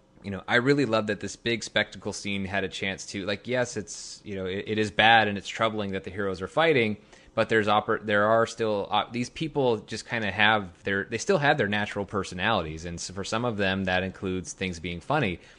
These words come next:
But when you really, if, when you really break down that scene,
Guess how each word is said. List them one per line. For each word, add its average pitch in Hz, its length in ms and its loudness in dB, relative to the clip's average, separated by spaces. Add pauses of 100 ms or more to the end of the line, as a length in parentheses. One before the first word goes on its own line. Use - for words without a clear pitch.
(200)
But 123 140 4
when 117 140 0
you 117 120 2
really, 143 540 4 (460)
if, 113 200 -4
when 113 120 2
you 110 80 4
really 214 180 4
break 151 380 6
down 123 220 4
that 98 200 2
scene, 101 380 -2